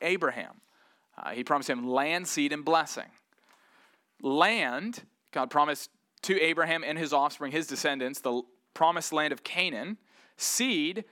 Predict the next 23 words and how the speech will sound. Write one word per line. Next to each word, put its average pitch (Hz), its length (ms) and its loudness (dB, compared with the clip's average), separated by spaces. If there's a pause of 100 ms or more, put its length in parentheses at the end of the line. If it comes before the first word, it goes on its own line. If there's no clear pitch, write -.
(160)
God 143 180 0
said, 151 100 0
"I'm 143 120 0
gonna 160 140 -2
give 147 140 -2
you 139 80 0
lots 143 400 0
of 151 80 -2
offspring." 143 640 -2 (440)
And 156 140 0
then 165 140 0
blessing. 185 540 0 (760)
"I, 117 240 -4
I 143 140 4
will 165 100 0
be 165 120 -2
your 156 140 0
God, 135 440 2
and 123 260 -6 (140)
I 139 140 0
will 139 120 0
prosper 147 600 -4
you." 131 240 -2